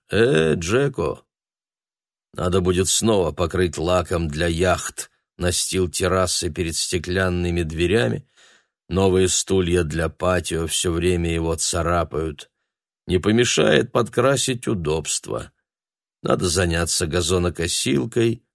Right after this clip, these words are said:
наточить ножи. Да только нынче не найти кого-нибудь, кто мог бы их наточить. Смотрят на тебя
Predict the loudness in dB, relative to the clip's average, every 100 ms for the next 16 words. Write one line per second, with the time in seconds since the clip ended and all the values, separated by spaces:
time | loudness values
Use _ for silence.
0 | _ -4 -2 -2 -2 -4 -4 -2 -2 0
1 | 0 0 -2 -6 _ _ _ _ _ -4
2 | 2 2 4 2 4 4 2 2 0 0
3 | 2 2 4 2 2 0 -2 0 0 2
4 | 4 4 2 0 -4 -2 0 2 2 2
5 | 0 -2 0 -2 0 -2 -2 -4 -4 -10
6 | -14 _ _ _ _ -10 -6 0 2 2
7 | 0 -4 -2 -4 -2 -2 -2 -2 -4